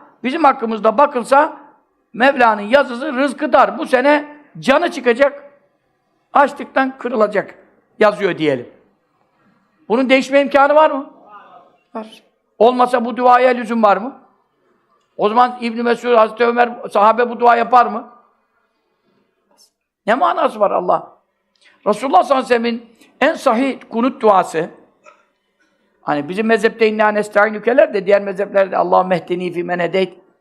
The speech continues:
İkisini bir yapıyoruz ekseriyetle biz.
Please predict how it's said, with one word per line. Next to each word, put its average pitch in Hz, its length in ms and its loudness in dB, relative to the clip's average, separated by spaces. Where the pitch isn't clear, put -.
İkisini 240 420 -10
bir 262 100 -8
yapıyoruz 156 480 -2
ekseriyetle 151 600 -6
biz. 107 220 -10